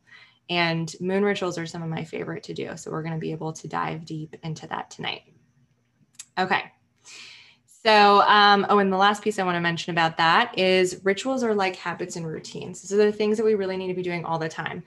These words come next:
So if you come to a moon circle, like, twice a year, you're probably gonna have, like, a nice little breakthrough and then <laughs> that's it.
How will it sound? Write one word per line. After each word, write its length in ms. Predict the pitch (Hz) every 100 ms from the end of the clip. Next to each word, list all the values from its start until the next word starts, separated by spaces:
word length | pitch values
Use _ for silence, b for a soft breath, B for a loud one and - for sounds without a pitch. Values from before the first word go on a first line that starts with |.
| B B -
So 100 | 214
if 60 |
you 100 | 233
come 180 | 233 247
to 80 | 262
a 60 |
moon 180 | 247 208
circle, 320 | 208 185 180
like, 200 | 196 175
twice 340 | - 170 175 -
a 40 |
year, 540 | 175 165 170 196 214 -
you're 140 | 180 185
probably 440 | - 185 175 196
gonna 140 | 190
have, 200 | 190 170
like, 200 | 170 165
a 40 | -
nice 260 | 170 165
little 120 | 175 175
breakthrough 380 | 160 160 -
and 100 | 202
then 120 | 175 160
<laughs> 60 |
that's 300 | 190 - -
it. 200 | - -